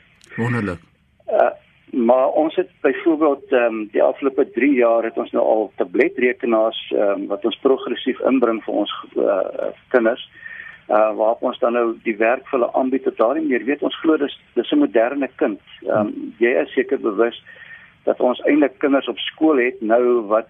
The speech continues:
Speaker 2: ons voorberei vir die lewe, ehm, waar daar beroepe gaan wees wat ons nog nie eens weet wat bestaan nie. Uh, of dit bestaan glad nie.
Speaker 1: Absoluut.
Speaker 2: So, uh,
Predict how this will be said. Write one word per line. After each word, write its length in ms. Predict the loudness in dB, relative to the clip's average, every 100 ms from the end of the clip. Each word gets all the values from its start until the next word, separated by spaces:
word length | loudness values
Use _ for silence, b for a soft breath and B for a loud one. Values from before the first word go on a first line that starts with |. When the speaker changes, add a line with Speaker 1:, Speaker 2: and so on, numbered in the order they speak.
| -6
Speaker 2:
ons 280 | -4 -4 0
voorberei 500 | 0 2 0 0 -2
vir 140 | -2
die 180 | -2 0
lewe, 400 | 2 2 2 -2 -6 _ b b _ _ -6
ehm, 540 | 0 2 0 -4 -10 0
waar 340 | 2 2 0 -4 0
daar 200 | 0 0
beroepe 400 | -2 -4 0 0
gaan 220 | 0 0
wees 200 | 0 0
wat 120 | -2
ons 140 | -2 0
nog 180 | -2
nie 80 | 0
eens 140 | -2 0
weet 240 | -2 0
wat 180 | -6 -6
bestaan 440 | -8 0 0 0
nie. 140 | -6 -16 B B B B B -2
Uh, 100 | 0
of 180 | 0 -2
dit 140 | -4
bestaan 360 | -4 -2 -2 -2
glad 380 | 0 -2 -2 -10
nie. 140 | -20 _
Speaker 1:
Absoluut. 580 | -12 -8 -8 -8 -10 -18
Speaker 2:
So, 220 | 0 2
uh, 380 | 2 2 0